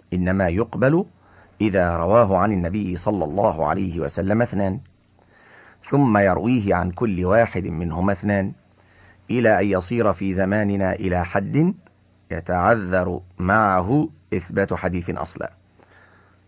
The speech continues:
وقاسه على الشهادة،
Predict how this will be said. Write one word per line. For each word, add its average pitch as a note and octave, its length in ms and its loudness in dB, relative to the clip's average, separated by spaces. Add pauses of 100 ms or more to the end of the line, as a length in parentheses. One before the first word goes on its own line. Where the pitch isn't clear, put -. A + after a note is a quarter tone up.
(1000)
وقاسه G2+ 680 2
على F#2 140 2
الشهادة، - 500 -6